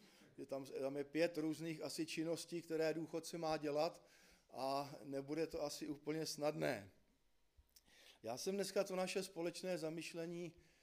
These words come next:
nazval asi osobní vyznání. Je to takové vlastně asi shrnutí toho všeho, co nějak je společně za námi, to, co je i za mnou.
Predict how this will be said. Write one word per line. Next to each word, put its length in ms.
nazval 720
asi 320
osobní 560
vyznání. 800
Je 60
to 120
takové 360
vlastně 300
asi 260
shrnutí 580
toho 240
všeho, 340
co 340
nějak 320
je 80
společně 580
za 120
námi, 480
to, 160
co 220
je 120
i 140
za 140
mnou. 440